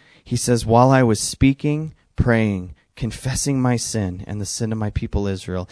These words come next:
and presenting my petition before the Lord my God concerning the holy mountain of my God," I'm gonna leave it there.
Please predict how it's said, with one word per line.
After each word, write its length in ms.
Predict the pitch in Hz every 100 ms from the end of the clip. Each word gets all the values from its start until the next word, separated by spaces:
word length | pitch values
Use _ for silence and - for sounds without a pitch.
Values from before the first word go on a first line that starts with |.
| - -
and 140 | 220
presenting 560 | 110 98 113 123 143 131
my 120 | 131
petition 520 | - 123 123 120 107
before 320 | 101 - 107
the 80 | 104
Lord 240 | 104 110
my 140 | 113 117
God 360 | 113 101 90 - - -
concerning 560 | 110 - 123 127 131
the 60 | 127
holy 280 | 127 123 120
mountain 300 | 120 120 117
of 100 | 120
my 180 | 123
God," 380 | 117 101 92 92 - _ _ - _ _ _ _ _ _ -
I'm 80 |
gonna 100 | 92
leave 180 | 87 85
it 60 | 87
there. 280 | 76 71